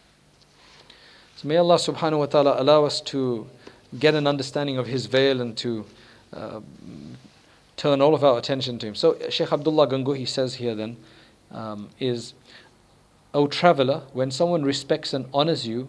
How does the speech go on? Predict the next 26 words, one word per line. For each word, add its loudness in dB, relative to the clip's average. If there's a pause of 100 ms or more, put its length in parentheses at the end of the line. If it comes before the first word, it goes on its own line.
(140)
with -6
praise 0
or -2
gifts, -4 (460)
do 0
not 2
become -2
proud." -10 (340)
And -10
I'm, -6
I'm -10
receiving -8
so -8
many -8
gifts -8
and -12
so -6
on -8
and -10
so -10
forth. -18 (440)
"Do 0
not 2
gain 0
the -4
impression -6